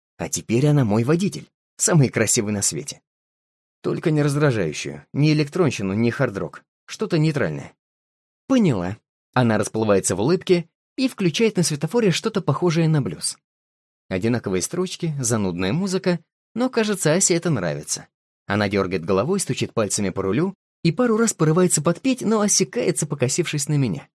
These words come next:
Терпеливо жду, когда ее терпению придет конец, и я, наконец, услышу что-то в ее исполнении. Она так рада, что точно не удержится. "Где будем есть?" Я забиваю в навигатор место и возвращаюсь к работе.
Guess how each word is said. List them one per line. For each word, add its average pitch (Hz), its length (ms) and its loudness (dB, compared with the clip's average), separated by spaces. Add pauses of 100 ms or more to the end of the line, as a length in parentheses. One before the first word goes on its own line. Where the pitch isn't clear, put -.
(420)
Терпеливо 104 480 0
жду, 151 200 0
когда 175 240 -2
ее 196 180 2
терпению 160 440 0
придет 127 320 0
конец, 190 440 -2 (300)
и 185 100 -4
я, 214 140 2
наконец, 170 440 0
услышу 143 400 -4
что-то 147 340 -4
в 123 40 -2
ее 98 300 -2
исполнении. 98 640 -6 (480)
Она 131 200 0
так - 200 -6
рада, 143 200 0
что - 180 -4
точно 127 320 -2
не 107 120 0
удержится. 90 560 -4 (840)
"Где 170 260 2
будем 104 200 2
есть?" 87 340 -2 (500)
Я 208 200 -2
забиваю 135 380 2
в 104 60 -4
навигатор 113 420 -2
место 160 380 -4 (260)
и - 100 -2
возвращаюсь 139 560 0
к - 80 -8
работе. 85 400 -6